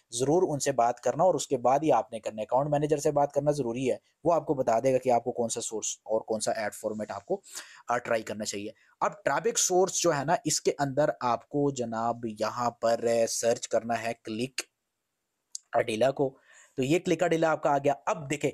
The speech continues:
पहले आपको ये देखना है क्लिक अडिला का जो सेटअप है ना, वो थोड़ा सा डिफरेंट है। अब इसमें आप देखें क्लिक अडिला इन पेज, उसके बाद क्लिक अडिला नेटिव एड, क्लिक अडिला, अ, पोपेंडर and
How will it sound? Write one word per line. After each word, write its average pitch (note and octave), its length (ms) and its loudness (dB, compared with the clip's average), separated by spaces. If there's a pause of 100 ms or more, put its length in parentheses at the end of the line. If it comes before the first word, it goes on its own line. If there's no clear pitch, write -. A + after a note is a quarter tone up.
(260)
पहले F#3+ 200 0
आपको G3 280 2
ये F3+ 200 4
देखना F#3 240 0
है F#3+ 60 4
क्लिक G#3 300 0
अडिला F#3 240 2
का F#3 100 4
जो F3+ 120 2
सेटअप E3 360 0
है D#3 60 4
ना, D3+ 60 2
वो F3 120 4
थोड़ा D#3+ 200 4
सा E3+ 120 2
डिफरेंट B2+ 420 -4
है। A2+ 180 0
अब A3+ 120 0
इसमें A3+ 200 2
आप A3 80 2
देखें G3+ 320 0
क्लिक G3 260 2
अडिला F#3+ 280 4 (100)
इन F#3+ 140 -2
पेज, F3 560 2
उसके E3 200 0
बाद E3+ 300 2
क्लिक D#3 200 2
अडिला E3 260 4
नेटिव D#3 400 2
एड, D#3 280 4
क्लिक D3 380 -2
अडिला, C#3+ 320 4
अ, B2 180 4
पोपेंडर C#3 680 0
and A#2+ 180 -2